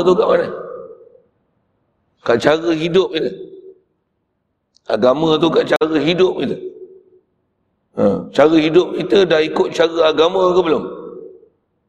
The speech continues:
Kalau belum ikut cara kehendak Allah Ta'ala lagi, belum ikut agama lagi, baru nama agama, I C ada agama. Ha, kasar lagi tak?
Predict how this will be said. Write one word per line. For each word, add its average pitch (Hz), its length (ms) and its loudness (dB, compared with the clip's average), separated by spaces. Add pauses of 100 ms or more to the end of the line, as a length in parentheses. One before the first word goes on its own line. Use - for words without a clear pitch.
(380)
Kalau 143 240 2
belum 185 380 2 (260)
ikut - 240 0
cara 180 400 0
kehendak 165 320 -2
Allah 160 240 2
Ta'ala 170 120 0 (120)
lagi, 165 240 -6 (240)
belum 156 400 -2
ikut 160 360 -2 (600)
agama 190 560 2
lagi, 202 160 0 (1400)
baru 143 800 -2
nama 170 560 0
agama, 151 340 0 (720)
I 160 240 2
C 180 240 -6
ada 151 320 2
agama. 120 240 -2 (2500)
Ha, 98 80 2 (640)
kasar 98 320 0
lagi 104 160 2
tak? 92 160 -2